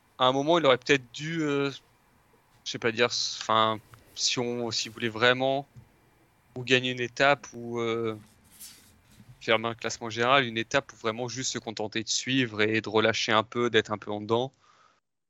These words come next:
Mais c'est pas vraiment son style, et puis s'il commence à faire ça, est-ce qu'on l'a, est-ce qu'il, euh, est-ce qu'il, euh, est-ce qu'on aura autant de plaisir à le suivre aussi ? Je sais pas, donc, euh,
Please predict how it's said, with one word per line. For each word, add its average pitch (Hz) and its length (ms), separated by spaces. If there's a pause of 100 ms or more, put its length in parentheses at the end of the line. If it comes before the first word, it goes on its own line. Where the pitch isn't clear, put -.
(380)
Mais 104 80
c'est - 180
pas 110 140
vraiment 107 280
son 110 180
style, 127 480
et 110 80
puis 107 300 (280)
s'il 113 220
commence 110 320
à 107 80
faire 107 180
ça, 127 360
est-ce 107 180
qu'on 113 140
l'a, 107 160 (1040)
est-ce - 160
qu'il, 117 320
euh, 104 220 (1200)
est-ce - 140
qu'il, 113 320
euh, 107 240
est-ce 107 100
qu'on 117 140
aura 110 100
autant 110 180
de 104 60
plaisir 113 340
à 107 40
le 104 60
suivre 110 260
aussi ? 127 340
Je - 140
sais 101 160
pas, 120 240
donc, - 280
euh, 110 40